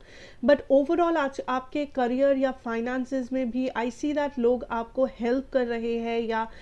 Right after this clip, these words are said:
आपके लाइफ में कोई ऐसा स्पेशल पर्सन है जो आपको हेल्प कर रहे हैं।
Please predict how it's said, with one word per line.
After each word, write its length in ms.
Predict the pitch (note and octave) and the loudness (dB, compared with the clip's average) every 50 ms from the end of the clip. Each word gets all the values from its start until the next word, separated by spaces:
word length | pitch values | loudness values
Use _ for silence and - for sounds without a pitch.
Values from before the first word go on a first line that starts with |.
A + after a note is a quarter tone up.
| - - - - - | -18 -18 -14 -6 -4
आपके 260 | B3+ C4+ - - D4+ | -4 -4 0 0 0
लाइफ 340 | C#4 B3+ B3 C4 B3+ - - | 2 4 2 2 0 0 -2
में 120 | C#4+ C#4 | -2 2
कोई 200 | C#4 C4+ C4 C4 | 2 2 4 4
ऐसा 260 | C4 B3+ B3 - C4 | 2 2 2 -2 -4
स्पेशल 500 | B3 - - - A#3 A3+ - - C4+ C4 | -6 -4 -2 -2 -2 -2 2 2 2 2
पर्सन 460 | A3+ - A#3+ A#3 A#3 A#3 - C4+ B3+ A#3 | 2 0 0 -2 -2 -2 -4 -4 -4 -2
है 160 | B3 B3 A#3 | -2 -4 -2
जो 140 | G#3+ A3+ A3 | -2 -2 -4
आपको 260 | A3 A3 - - A#3 | -4 -4 -4 -4 -4
हेल्प 360 | F#3+ F#3+ A3 G#3+ A3 G#3+ - - | -4 -2 -2 -2 -2 -2 -4 -4
कर 140 | G#3+ G#3 G3 | -6 -4 -4
रहे 320 | G#3 G3+ F#3 G#3 G3+ G3+ | -6 -6 -4 -4 -4 -4
हैं। 220 | G3 G#3 - - | -6 -8 -10 -12